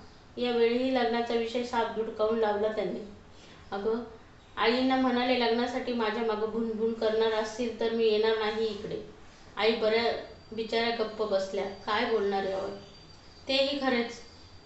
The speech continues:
अशी डोक्यात राग घालणार असतील तर दुसरे काय करणार? आता आम्ही त्यांच्यापुढे हात टेकले. होऊ दे त्यांच्या मनासारखे. आम्ही ठरवले आहे, यापुढे लग्नाचे विषय काढायचंच नाही. पण त्यामुळे ते लग्न करणार नाहीत.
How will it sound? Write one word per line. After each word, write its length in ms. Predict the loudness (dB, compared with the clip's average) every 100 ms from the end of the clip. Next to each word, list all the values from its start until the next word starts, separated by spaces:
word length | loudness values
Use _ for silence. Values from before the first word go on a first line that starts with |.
| -8
अशी 220 | -4 -2 0
डोक्यात 400 | 2 2 0 2
राग 200 | 2 2
घालणार 340 | 2 2 2
असतील 480 | 2 2 2 2 2
तर 80 | -2
दुसरे 340 | -2 -4 -4
काय 260 | -2 0 0
करणार? 380 | 0 -2 -4 -6 -10 -18 -20 -20 -20 -20 -10
आता 220 | -4 2
आम्ही 260 | 4 4 4
त्यांच्यापुढे 480 | 2 2 0 -2 -2
हात 200 | 0 -2 -2
टेकले. 320 | -4 -4 -8 -8 -14 -6
होऊ 240 | 0 2
दे 120 | 2 0
त्यांच्या 360 | 0 -2 -2
मनासारखे. 640 | -4 -4 -4 -6 -6 -8 -12 -16 -20 -20 -18 -4
आम्ही 240 | 0 0
ठरवले 420 | 0 2 4 4 4
आहे, 320 | 0 -2 -2
यापुढे 420 | -4 -4 0 2 2
लग्नाचे 400 | 2 -2 -2 -4
विषय 220 | -4 -6
काढायचंच 640 | -2 -2 -2 -4 -8 -10 -10
नाही. 220 | -8 -10 -14 -18 -20 -20 -20 -20 -20 -6
पण 240 | 0 2 0 -4 -16 -20 -12 -2
त्यामुळे 340 | 0 2 2 2
ते 120 | 2
लग्न 240 | 2 0 0
करणार 380 | 0 2 0
नाहीत. 360 | 0 0 -2